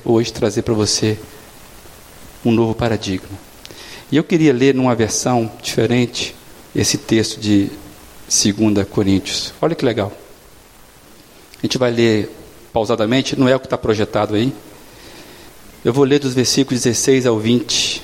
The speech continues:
algumas partes. Não é o que tá projetado aqui.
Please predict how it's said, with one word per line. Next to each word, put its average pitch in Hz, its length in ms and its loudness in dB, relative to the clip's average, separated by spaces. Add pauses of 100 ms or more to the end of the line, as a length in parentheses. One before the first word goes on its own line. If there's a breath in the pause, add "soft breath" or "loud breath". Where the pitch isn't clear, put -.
(100)
algumas 113 360 0
partes. - 680 -6
Não 120 180 2
é 143 60 4
o 147 60 2
que - 80 -10
tá 131 80 0
projetado 113 520 -2
aqui. - 200 -12